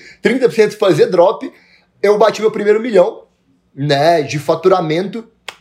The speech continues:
e aí o negócio tomou uma proporção muito grande, né? Eu acho que a gente já faturou hoje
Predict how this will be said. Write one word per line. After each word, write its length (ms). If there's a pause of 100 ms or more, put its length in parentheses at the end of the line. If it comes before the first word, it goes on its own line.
(420)
e 160
aí 420
o 80
negócio 300
tomou 140
uma 80
proporção 400
muito 240
grande, 440 (400)
né? 100
Eu 120
acho 120
que 80
a 40
gente 100
já 80
faturou 340
hoje 340